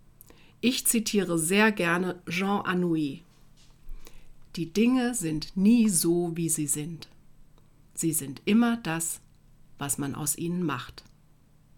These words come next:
Herzlichst, Ihre Annette Hempel. Ach ja, P S. Und Übung macht den Meister.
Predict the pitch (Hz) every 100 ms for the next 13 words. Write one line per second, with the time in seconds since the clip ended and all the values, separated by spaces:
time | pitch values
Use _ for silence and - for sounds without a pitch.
0 | _ _ _ _ _ _ _ _ _ _
1 | _ _ - 156 156 - 175 165 - -
2 | - - - - - - 160 147 165 165
3 | - 185 151 127 156 151 - 135 127 -
4 | - - - - - - - _ _ _
5 | _ - - 156 - 165 151 147 - -
6 | - 165 156 - - - - - - -
7 | - - - - - - - 175 143 -
8 | - - 226 214 196 180 175 180 - 160
9 | 147 - - 170 151 120 123 - -